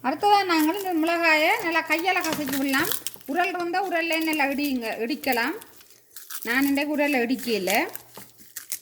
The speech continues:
உரல்ல இடிக்கல, நாங்க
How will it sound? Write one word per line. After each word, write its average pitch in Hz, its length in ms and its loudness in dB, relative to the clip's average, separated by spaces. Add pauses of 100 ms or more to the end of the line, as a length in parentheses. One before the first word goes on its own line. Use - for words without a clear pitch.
(1800)
உரல்ல 285 340 -2
இடிக்கல, 277 540 2 (100)
நாங்க 311 160 2